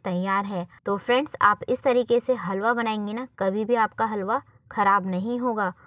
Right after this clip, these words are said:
और एकदम खिला खिला और दानेदार बनेगा, खाने वाला भी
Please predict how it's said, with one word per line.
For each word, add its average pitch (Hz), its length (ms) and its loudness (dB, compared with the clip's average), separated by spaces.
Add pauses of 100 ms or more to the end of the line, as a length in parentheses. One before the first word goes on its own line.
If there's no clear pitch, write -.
(220)
और 196 160 0
एकदम 226 380 0
खिला 240 340 0
खिला 240 340 0
और 190 300 0
दानेदार 185 640 0
बनेगा, 233 460 -4 (400)
खाने 240 360 2
वाला 247 280 4
भी 262 200 -2